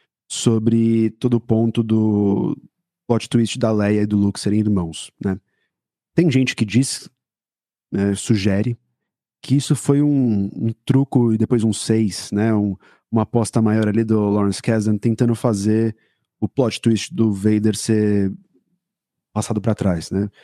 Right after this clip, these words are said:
Porque você tem um plot twist, é, bombástico, e aí você fala, "Tá, e agora a gente tá no filme três, a gente tem que trazer uma coisa maior ainda." Então, que plot twist pode ser? Ah, tá aqui, ó, plot twist da, da Leia e do Luke.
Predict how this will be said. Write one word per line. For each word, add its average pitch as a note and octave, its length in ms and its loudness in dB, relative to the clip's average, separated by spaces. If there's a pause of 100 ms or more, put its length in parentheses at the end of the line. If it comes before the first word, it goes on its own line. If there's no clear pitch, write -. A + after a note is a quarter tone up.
Porque - 180 -6
você - 80 -2
tem C3 100 2
um B2+ 120 2
plot B2 260 0
twist, A2 560 2 (420)
é, G#2 540 2
bombástico, A2+ 880 -2 (720)
e A2+ 60 2
aí A2+ 60 2
você A#2 120 0
fala, A2+ 160 0
"Tá, G2 340 0
e G2 120 -4
agora G#2+ 240 2
a A2 40 2
gente G#2+ 140 -2
tá B2 80 2
no A2+ 80 2
filme B2 160 0
três, A2 360 0
a - 20 -2
gente F#2+ 120 -6
tem G#2 100 -6
que - 60 -12
trazer G2+ 220 -2
uma G#2 140 0
coisa A2 200 0
maior G#2+ 260 2
ainda." F#2 380 0 (1120)
Então, A2 300 2
que B2+ 160 0
plot A#2 360 -2
twist - 220 0
pode A2+ 240 -2
ser? G#2+ 160 2
Ah, A2 240 0 (500)
tá A2+ 80 -4
aqui, G#2 280 -2
ó, F2+ 100 -2
plot - 320 -2
twist G#2 320 0
da, G2+ 400 2
da G2 140 0
Leia G2+ 140 2
e - 20 0
do A2+ 100 0
Luke. F#2+ 340 -6